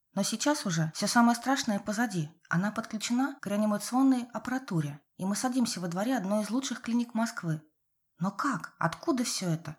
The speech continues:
Вертолёт, клиника? И самое главное, где вы нашли мою девочку?» «В лесу,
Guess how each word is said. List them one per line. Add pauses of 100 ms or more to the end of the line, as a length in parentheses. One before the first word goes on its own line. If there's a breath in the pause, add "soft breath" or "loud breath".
(120)
Вертолёт,
клиника? (140)
И
самое
главное,
где
вы
нашли
мою
девочку?» (640)
«В
лесу,